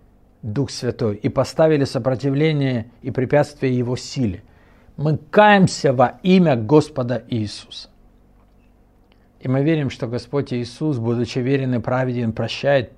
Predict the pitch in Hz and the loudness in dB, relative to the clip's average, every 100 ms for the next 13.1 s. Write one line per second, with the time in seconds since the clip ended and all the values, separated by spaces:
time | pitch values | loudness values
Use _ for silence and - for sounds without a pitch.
0 | _ 147 160 175 - 139 - 107 - - | _ 0 0 -2 -6 -12 -16 -16 -18 -20
1 | _ _ _ _ _ _ - - 170 185 | _ _ _ _ _ _ -12 2 6 8
2 | 170 156 - 135 - 117 98 - - - | 6 2 0 -4 0 -2 -2 -8 -10 -8
3 | 120 - 147 143 127 - 117 113 117 127 | -8 -6 -4 -4 -6 -8 -4 -2 -2 -4
4 | 131 - 120 113 117 113 104 95 107 110 | -6 -10 -6 -2 0 0 -2 -2 0 2
5 | 113 113 - - - 92 87 - _ _ | 0 -2 -8 -14 -10 -10 -10 -20 _ _
6 | _ _ _ - 139 - 165 165 165 123 | _ _ _ -8 -6 -4 -4 -2 -2 -4
7 | 101 117 104 107 - - 135 123 120 117 | -6 -10 -12 -12 -14 -10 -8 -8 -10 -16
8 | _ _ _ - - - - - - 135 | _ _ _ -20 -20 -20 -20 -20 -10 -6
9 | 135 135 113 113 104 135 - - 117 107 | -6 -6 -6 -6 -6 -10 -12 -12 -12 -12
10 | 104 - - - - - - - - - | -16 -20 -20 -20 -20 -20 -20 -20 -20 -20
11 | - - - 147 151 139 120 - - - | -20 -20 -18 -4 -4 -4 -8 -12 -16 -18
12 | - 131 135 139 135 139 156 147 123 95 | -16 -4 0 0 0 0 2 2 0 -2
13 | 92 | -8